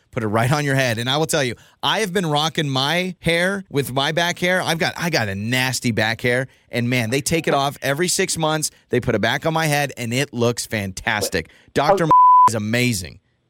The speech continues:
Speaker 2: Okay, first, first of all, twenty-six hundred dollars, and then it, what is that,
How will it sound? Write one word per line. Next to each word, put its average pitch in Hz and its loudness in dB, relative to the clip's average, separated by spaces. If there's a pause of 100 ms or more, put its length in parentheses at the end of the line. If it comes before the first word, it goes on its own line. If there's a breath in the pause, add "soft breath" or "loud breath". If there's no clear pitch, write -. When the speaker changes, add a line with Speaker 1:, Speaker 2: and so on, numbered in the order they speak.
Speaker 2:
Okay, 175 -2
first, 214 0
first 190 -4
of 143 -2
all, 127 -2
twenty-six 202 -4
hundred 190 -2
dollars, 160 2 (100)
and 139 -4
then 147 -2 (440)
it, 156 2
what 131 -4
is 117 -10
that, 143 -2